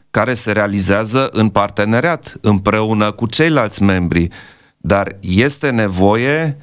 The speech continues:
și aici nu există, uh, soluții de moment, este nevoie să ne așezăm cu toate partidele politice, să elaborăm un proiect pentru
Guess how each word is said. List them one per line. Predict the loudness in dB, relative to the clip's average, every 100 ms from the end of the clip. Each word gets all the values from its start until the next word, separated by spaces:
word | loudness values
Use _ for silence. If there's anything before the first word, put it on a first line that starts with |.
| _ _ _
și | -6 -4 -4 -8
aici | -6 -2 0 2
nu | 2
există, | 2 0 0 0 0 0 -2 0
uh, | 0 2 0 0 0
soluții | 0 0 0 0 0 0
de | 0 0
moment, | 2 0 0 -2
este | 0 0 0 0 0
nevoie | 0 -2 0 2 2 0 -2
să | 0 2
ne |
așezăm | 0 0 -2 0 0 0 -2 -6
cu | -8 -2
toate | -2 0 -2
partidele | -2 -2 -2 0 0 0
politice, | 0 0 0 0 0 0 0 -4 -14 _ _ _
să | -2 0
elaborăm | 0 0 0 0 0 2 -2 0
un | 2 2
proiect | 2 0 2 0 -4 -12
pentru | -4 -2 0 0 0 2 0